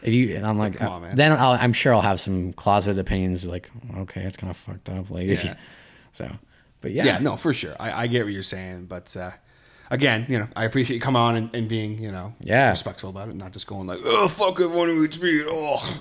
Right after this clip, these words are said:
Speaker 1: Yeah, so.
Speaker 2: <laughs> Cool. Well, all right, my brother. Well, thank you very much. Where, where can people find you again if they have any, uh, questions for
Speaker 1: Yeah,
Speaker 2: you
Speaker 1: so,
Speaker 2: or
Speaker 1: uh,
Speaker 2: anything, or
Speaker 1: Facebook dot com, and then just look up Luke Perron, L U K E P A R O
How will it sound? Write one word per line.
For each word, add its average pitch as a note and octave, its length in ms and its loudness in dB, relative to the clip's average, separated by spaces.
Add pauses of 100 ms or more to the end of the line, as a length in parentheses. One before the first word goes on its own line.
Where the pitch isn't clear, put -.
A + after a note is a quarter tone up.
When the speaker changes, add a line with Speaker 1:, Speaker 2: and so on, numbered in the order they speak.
(160)
Speaker 1:
Yeah, G2 320 2
so. F2+ 340 -4 (180)
Speaker 2:
<laughs> - 120 -4 (1080)
Cool. A2+ 280 0
Well, B2+ 100 4
all C#3+ 140 6
right, C#3+ 100 4
my C3+ 80 0
brother. C#3 200 2
Well, C3 100 0
thank C#3+ 180 0
you C#3+ 40 -4
very C#3 100 4
much. C#3+ 140 2
Where, E3 140 6
where E3 200 4
can F#3 160 4
people E3+ 180 2
find B2+ 360 2
you B2 260 4
again A#2 320 0
if A2 160 -6
they A2+ 120 -2
have A2+ 260 -2
any, A2 280 -4
uh, G2+ 160 -8
questions G#2+ 380 -10
for - 100 -8
Speaker 1:
Yeah, A#2+ 120 6
Speaker 2:
you G2 60 4
Speaker 1:
so, F#2+ 160 0
Speaker 2:
or F#2+ 40 0
Speaker 1:
uh, F#2 120 2
Speaker 2:
anything, G#2 200 -4
or A2+ 80 4
Speaker 1:
Facebook D3 340 4
dot C3+ 220 4
com, C3 400 0
and G2+ 80 0
then G2 80 0
just F#2+ 260 -4
look G#2 200 0
up F#2+ 160 2
Luke G2+ 260 2
Perron, A2+ 440 4
L G#2 120 6
U A2+ 160 4
K G#2+ 380 0
E C#3 280 2 (460)
P - 340 0
A G#2+ 160 2
R G#2 220 2
O F#2+ 160 -2